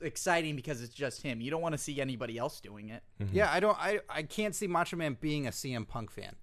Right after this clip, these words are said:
Speaker 1: Yeah,
Speaker 3: Just
Speaker 1: but
Speaker 3: that's, that's
Speaker 1: Macho
Speaker 3: what it
Speaker 1: Man
Speaker 3: is.
Speaker 1: was such a gigantic sort of force and, like, to,
Speaker 2: Yeah.
Speaker 1: an exciting imaginary thing that you can sort of, there was enough for everybody to draw from
Speaker 2: Yeah, it
Speaker 1: and
Speaker 2: was
Speaker 1: be
Speaker 2: a very
Speaker 1: excited.
Speaker 2: nice tribute that a wrestler of,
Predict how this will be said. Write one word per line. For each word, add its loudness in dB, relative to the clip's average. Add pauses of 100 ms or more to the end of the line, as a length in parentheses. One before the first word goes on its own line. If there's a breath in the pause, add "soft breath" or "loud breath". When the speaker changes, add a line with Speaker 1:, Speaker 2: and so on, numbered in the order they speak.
Speaker 1:
Yeah, 0
Speaker 3:
Just -4
Speaker 1:
but 4
Speaker 3:
that's, 0
that's 0
Speaker 1:
Macho 8
Speaker 3:
what 6
it 6
Speaker 1:
Man 6
Speaker 3:
is. 2
Speaker 1:
was 4
such 4
a 4
gigantic 0
sort -2
of -4
force -2
and, -6 (160)
like, -4 (140)
to, -4
Speaker 2:
Yeah. 2
Speaker 1:
an -4
exciting 0
imaginary -2
thing -2
that -6
you -4
can -6
sort -4
of, -6
there 0
was -2
enough 0
for -4
everybody -2
to -8
draw -6
from -12
Speaker 2:
Yeah, -2 (120)
it -2
Speaker 1:
and 6
Speaker 2:
was 6
Speaker 1:
be 8
Speaker 2:
a 0
very 6
Speaker 1:
excited. 2
Speaker 2:
nice 4
tribute 2
that 2
a 2
wrestler 2
of, -2